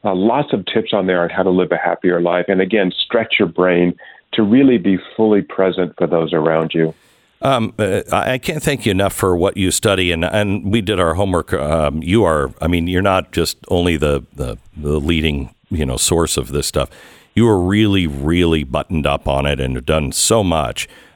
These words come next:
Speaker 2: Uh, we are, I am struggling to look how I can help my audience find, um, peace in an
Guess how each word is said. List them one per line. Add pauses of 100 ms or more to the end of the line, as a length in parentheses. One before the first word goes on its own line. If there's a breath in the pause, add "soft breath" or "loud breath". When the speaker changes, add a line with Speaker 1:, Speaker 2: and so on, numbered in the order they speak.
Speaker 2:
Uh, (160)
we
are, (160)
I
am
struggling
to
look
how
I
can
help (100)
my
audience (460 soft breath)
find, (140)
um, (840)
peace
in
an